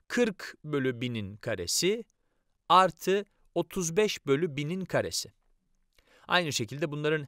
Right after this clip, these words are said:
hepsini bir milyon paydasında toparlarsam bir eksi bölü bir milyonu yazıyorum. Paydaya da, e, paya da daha doğrusu dokuz yüz yirmi beşin karesi artı kırkın karesi artı otuz beşin karesi.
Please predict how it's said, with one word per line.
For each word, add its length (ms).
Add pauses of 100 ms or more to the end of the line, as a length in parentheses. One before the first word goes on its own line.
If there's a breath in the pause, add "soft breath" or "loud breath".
hepsini 600
bir 200
milyon 320
paydasında 720 (240)
toparlarsam 840 (360 soft breath)
bir 360
eksi 800 (600)
bölü 420
bir 140
milyonu 520
yazıyorum. 840
Paydaya 600
da, 340 (540 soft breath)
e, 400
paya 320
da 120
daha 220
doğrusu 380
dokuz 240
yüz 100
yirmi 200
beşin 240
karesi 520
artı 420
kırkın 440
karesi 680
artı 320
otuz 380
beşin 340
karesi. 540